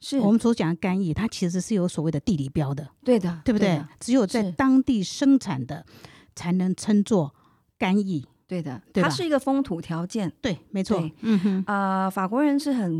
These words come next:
Speaker 1: 尊重土地风土以及法定所有的规章，所以
Speaker 2: 嗯哼。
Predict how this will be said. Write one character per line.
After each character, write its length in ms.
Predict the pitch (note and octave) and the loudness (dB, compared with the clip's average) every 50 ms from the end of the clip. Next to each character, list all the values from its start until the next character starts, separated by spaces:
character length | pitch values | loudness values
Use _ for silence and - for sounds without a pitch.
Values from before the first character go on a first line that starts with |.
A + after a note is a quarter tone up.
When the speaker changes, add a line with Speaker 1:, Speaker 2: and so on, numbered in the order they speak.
| D#3 - - | -4 -6 -4
Speaker 1:
尊 320 | - B3+ B3+ B3+ C4+ C4+ | 0 4 6 8 8 8
重 280 | C4+ C#4 B3+ G#3+ F#3 E3+ | 6 4 2 2 0 -4
土 260 | - - - D3+ D3 | -6 -6 -6 -6 -4
地 200 | - G#3+ G#3+ F#3+ | -2 -2 -2 -2
风 280 | F#3+ - G#3 G3+ G#3 G#3+ | -2 -2 -2 -2 -2 -2
土 260 | - - E3 C#3 D3+ - - - | -4 -6 -8 -10 -10 -12 -10 -6
以 160 | F3+ F3 E3 | -6 -6 -6
及 240 | - - F3 F#3 G#3 | -6 -4 -4 -4 -4
法 240 | - - D#3 D3 D3+ | -4 -4 -4 -4 -4
定 200 | - G#3 G3+ F#3 | -2 -2 -4 -4
所 200 | - - F3 F3+ | -2 -2 -4 -4
有 80 | E3+ | -4
的 100 | D#3+ D3+ | -4 -6
规 180 | - F3 F3 E3+ | -4 -4 -4 -4
章， 280 | - F#3 F3 F3+ F#3 - _ _ | -4 -4 -6 -6 -6 -8 _ _
所 160 | - A#3 A3+ | 2 2 4
以 180 | G3 F#3+ A3 G3+ | 4 4 4 2
Speaker 2:
嗯 60 | G3+ | 2
哼。 100 | A3 | 0